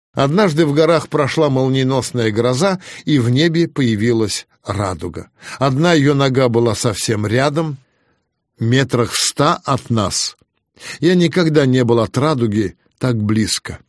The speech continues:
Есть поверье, что человек, вставший в опору радуги,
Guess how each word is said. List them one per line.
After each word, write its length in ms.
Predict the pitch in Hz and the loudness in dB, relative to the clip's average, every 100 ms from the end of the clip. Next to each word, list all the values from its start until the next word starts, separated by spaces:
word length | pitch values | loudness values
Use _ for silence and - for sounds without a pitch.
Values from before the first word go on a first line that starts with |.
| _ - - - | _ -20 -16 -10
Есть 420 | 110 127 165 - | -2 2 2 0
поверье, 640 | - 147 139 185 127 104 82 - | -2 0 2 2 0 -2 -6 -12
что 240 | - - 139 | -10 -2 -2
человек, 480 | - 139 143 160 - | 0 2 2 2 0
вставший 760 | - - 147 - - 131 120 - | -4 0 -2 -2 0 0 0 -4
в 160 | 98 | -2
опору 580 | 135 - - 139 101 101 | -2 -2 0 2 2 0
радуги, 600 | 104 170 123 104 90 78 | 0 0 0 -2 -2 -6